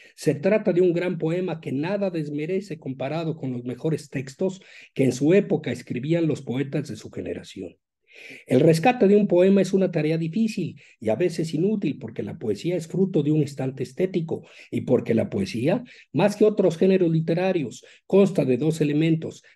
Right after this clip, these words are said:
peso estético y movimiento. Alguna poesía tiene demasiado movimiento debido a la promoción de los autores, pero no posee calidad estética, es decir, connotación o polisemia.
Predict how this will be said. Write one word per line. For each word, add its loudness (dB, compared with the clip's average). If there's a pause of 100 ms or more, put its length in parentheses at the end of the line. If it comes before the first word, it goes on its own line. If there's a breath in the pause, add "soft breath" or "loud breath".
peso -2
estético -2
y -2
movimiento. -4 (600)
Alguna 4
poesía 4
tiene 4
demasiado 4
movimiento 2
debido -4
a -4
la -6
promoción -4
de -6
los -8
autores, -4 (240 soft breath)
pero 0
no 0
posee -6
calidad -10
estética, -8 (160 soft breath)
es 0
decir, 0
connotación -8
o -10
polisemia. -4